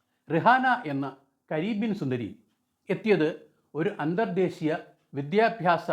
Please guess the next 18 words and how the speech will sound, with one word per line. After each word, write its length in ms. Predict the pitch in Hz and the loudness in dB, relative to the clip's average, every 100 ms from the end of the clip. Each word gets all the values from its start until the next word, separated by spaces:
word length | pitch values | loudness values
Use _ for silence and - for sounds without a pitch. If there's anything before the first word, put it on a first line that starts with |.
| - - | -6 -2
കോൺഫറൻസിൽ 580 | 143 156 175 135 156 117 - | -2 0 -4 -4 -6 -8 -10
പങ്കെടുക്കാൻ 420 | - 139 151 147 123 | -6 -2 0 0 -2
വേണ്ടിയിട്ടായിരുന്നു. 520 | 123 113 214 151 90 _ _ _ _ _ _ _ _ _ _ _ _ _ _ _ _ _ - | -2 -2 0 -2 -6 _ _ _ _ _ _ _ _ _ _ _ _ _ _ _ _ _ 2
ആരാധകരും 680 | 185 220 240 190 190 190 202 - _ _ - | 6 8 6 4 0 -2 -6 -18 _ _ -12
മാധ്യമവൃന്ദങ്ങളും 960 | 147 165 185 190 233 175 160 160 160 143 | -2 0 0 -2 -4 -2 0 0 0 0
മാത്രമല്ല, 520 | 117 117 143 120 98 95 - _ _ _ _ _ - | -2 -2 -2 -4 -6 -10 -14 _ _ _ _ _ -6
മുപ്പതോളം 560 | 156 156 269 262 262 214 | -4 0 2 4 2 0
വരുന്ന 280 | 151 143 160 185 _ _ - | -2 -2 -4 -6 _ _ -8
തീവ്ര 320 | 175 208 240 - 139 | -6 -2 -2 -2 -2
വലതുപക്ഷ 480 | 147 190 233 226 | 0 0 -2 -6
സംഘടനയുടെ 680 | - 147 147 160 156 147 131 | -8 -8 -4 -4 -4 -2 -4
പ്രവർത്തകരും 540 | 123 120 123 123 117 98 - _ _ - | -6 -6 -6 -4 -4 -6 -14 _ _ -2
ആ 100 | 156 | 0
പരിസരത്തുണ്ടായിരുന്നു. 840 | 214 139 127 135 127 110 104 95 _ _ _ _ _ _ _ _ 165 | 2 0 -2 -2 -2 -6 -6 -10 _ _ _ _ _ _ _ _ -4
പക്ഷേ 240 | 170 190 151 - _ _ | 2 4 4 -2 _ _
ഈ 100 | 175 | -6
തീവ്ര 440 | 226 165 180 240 294 302 | -4 -2 -2 0 -2 -2
വലതുപക്ഷ 440 | 160 185 220 214 | 0 0 0 -2